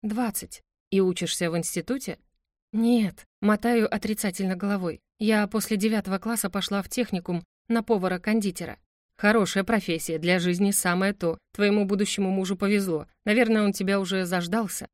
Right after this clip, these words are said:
«Что?» Сердце ёкает. Я еле усидела на стуле, чтобы не вскочить на ноги и не кинуться к окну. Окна выходят во двор, и всё прекрасно видно с третьего этажа. Полина Сергеевна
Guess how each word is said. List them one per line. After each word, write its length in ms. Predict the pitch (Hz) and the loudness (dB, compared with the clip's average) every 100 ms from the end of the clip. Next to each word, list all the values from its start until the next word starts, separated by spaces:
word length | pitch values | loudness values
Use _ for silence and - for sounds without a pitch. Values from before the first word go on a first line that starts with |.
| _ _ - | _ _ -12
«Что?» 440 | - - 180 240 - - | -10 -4 -4 -4 -10 -8
Сердце 380 | - 180 - 156 | -4 -2 -2 -6
ёкает. 460 | 160 208 208 175 - | -6 -4 -4 -6 -6
Я 120 | 185 190 | 0 2
еле 280 | 196 190 | 2 2
усидела 420 | 180 196 175 180 175 | -2 -4 -4 -2 -2
на 140 | 175 | -4
стуле, 420 | - 220 220 165 - | -6 -2 -2 -2 -6
чтобы 320 | - 190 190 | -4 -2 0
не 160 | 185 | 0
вскочить 460 | 180 - 190 208 196 | -2 -4 -4 -4 -2
на 140 | 214 | 0
ноги 240 | 226 190 202 | 0 0 0
и 140 | 220 | 2
не 120 | 208 | 0
кинуться 400 | 202 208 180 - | 0 -2 -4 -6
к 80 | 196 | -6
окну. 320 | 208 - 170 - _ _ _ - | -6 -6 -10 -12 _ _ _ -2
Окна 360 | 226 - 226 | 0 4 4
выходят 460 | 208 208 226 202 190 | 4 2 0 0 -2
во 100 | 208 | -2
двор, 260 | 196 262 175 | 0 -2 0
и 160 | 156 | -2
всё 220 | 156 - 190 | -4 -4 -2
прекрасно 520 | 185 - 196 - 180 | -4 -2 -4 -2 -2
видно 360 | 208 214 175 | 0 0 -2
с 80 | 156 | -4
третьего 420 | - 180 170 165 | -4 -4 -4 -6
этажа. 380 | 165 185 180 165 _ _ - | -4 -4 -4 -10 _ _ -4
Полина 280 | 180 175 165 | -2 0 -2
Сергеевна 640 | - 170 196 220 190 175 | -4 -2 2 2 0 -4